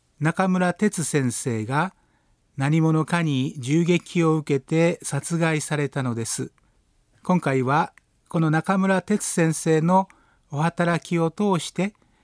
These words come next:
隣人に対して行う愛の技について教えられたいと願っています。中村先生はバプテスト派のクリスチャンでいらっしゃいまして、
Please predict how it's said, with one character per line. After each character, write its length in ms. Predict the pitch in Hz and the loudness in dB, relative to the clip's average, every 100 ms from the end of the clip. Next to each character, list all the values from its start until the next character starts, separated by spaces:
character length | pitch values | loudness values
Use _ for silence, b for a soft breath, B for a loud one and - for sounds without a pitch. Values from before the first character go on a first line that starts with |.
| _ _ _ 135 | _ _ _ 0
隣 200 | 160 185 | 4 6
人 180 | 202 196 | 6 6
に 140 | 196 | 4
対 260 | 208 202 180 | 2 2 0
し 120 | - | 0
て 280 | 170 151 147 | 2 2 0
行 260 | 135 151 | -2 0
う 480 | 160 160 143 131 - | 2 2 2 -2 -4
愛 300 | 156 196 208 | -4 0 2
の 160 | 170 139 | 2 2
技 300 | 135 139 147 | 0 0 0
に 160 | 135 | 0
つ 160 | - 147 | -4 -4
い 120 | 123 | -4
て 240 | 117 180 214 b b b b b | -4 -6 -6 b b b b b
教 80 | 156 147 160 | -2 0 2
え 80 | 151 | 2
ら 100 | 143 | 2
れ 140 | 139 | -2
た 180 | 143 160 | -2 -2
い 120 | 151 | -2
と 420 | - - 156 165 - | -4 0 2 2 0
願 220 | 143 160 | -2 -2
っ 80 | - | -4
て 180 | - 139 | -2 -2
い 60 | |
ま 140 | 127 127 | -2 -6
す。 280 | - 127 - _ _ _ - | -6 -8 -8 _ _ _ -8
中 240 | 165 185 | -2 0
村 160 | 185 185 | 2 2
先 200 | 196 196 | 2 0
生 260 | - 208 151 | 2 2 4
は 280 | 131 185 _ _ _ _ _ 143 | 2 0 _ _ _ _ _ -4
バ 120 | 160 | -4
プ 120 | - | 0
テ 160 | 202 196 | 0 0
ス 100 | - | 2
ト 120 | 190 | 0
派 200 | 170 180 | 2 2
の 260 | 175 151 | 4 2
ク 120 | 139 185 | 2 -2
リ 60 | |
ス 80 | - | 0
チ 100 | 202 | 0
ャ 60 | 165 | 0
ン 120 | 131 | 2
で 120 | 131 | 2
い 60 | 131 | 0
ら 80 | |
っ 20 | 131 | -2
し 120 | - | -2
ゃ 60 | 131 | -2
い 80 | |
ま 100 | 123 | -2
し 140 | 131 - | -6 -6
て、 180 | 185 | -8